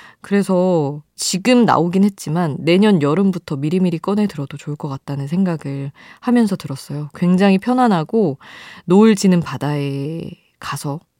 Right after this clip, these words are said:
누워서 들어도 좋을 것 같은 너무 좋은 곡입니다. 조윤경 작사가님이 보아와 연이 깊잖아요. Listen to my heart부터 시작해서 이 노래를 작업할 때 그간 작업했던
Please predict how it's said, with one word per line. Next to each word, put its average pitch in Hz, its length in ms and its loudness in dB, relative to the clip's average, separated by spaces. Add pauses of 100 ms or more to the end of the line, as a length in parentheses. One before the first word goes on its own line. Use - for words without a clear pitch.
(100)
누워서 170 520 2
들어도 156 320 -4
좋을 160 180 -4
것 151 140 -8
같은 165 460 -6 (420)
너무 165 160 -2
좋은 165 240 -2
곡입니다. 143 580 -8 (600)
조윤경 302 760 4
작사가님이 165 1300 0
보아와 175 640 2
연이 147 280 0
깊잖아요. 156 720 -4
Listen 165 360 -4
to 160 140 -8
my 151 160 -2
heart부터 143 560 -8
시작해서 156 580 -8 (640)
이 196 160 6
노래를 170 400 4
작업할 143 420 -6
때 160 380 -2 (380)
그간 196 380 6
작업했던 151 760 -6